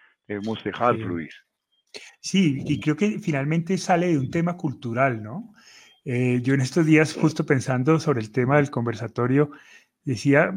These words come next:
Speaker 2: esa, que tenemos una tendencia a buscar culpables ante un hecho que es natural y que de alguna manera sabemos que va a pasar.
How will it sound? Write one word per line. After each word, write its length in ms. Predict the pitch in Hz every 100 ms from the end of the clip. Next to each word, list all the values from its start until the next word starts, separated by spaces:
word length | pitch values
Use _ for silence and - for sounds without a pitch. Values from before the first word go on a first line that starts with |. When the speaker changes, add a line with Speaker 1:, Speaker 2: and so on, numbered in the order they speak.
| 208 - _
Speaker 2:
esa, 320 | 175 143 190 160
que 120 | 160
tenemos 440 | 156 143 151 170
una 180 | 196 190
tendencia 720 | 180 147 135 147 165 165 -
a 20 |
buscar 400 | 156 143 - 135
culpables 680 | - 165 151 180 170 175 170
ante 340 | - 151 139 139
un 180 | 131 156
hecho 260 | 165 185 -
que 240 | 143 123
es 180 | - 143
natural 540 | 143 151 170 131 131 208
y 160 | 185
que 160 | - 131
de 80 | 127
alguna 320 | 117 135 151
manera 320 | 160 131 131
sabemos 560 | 151 151 135 151 196 -
que 120 | 131
va 80 | 117
a 60 |
pasar. 320 | - 120 123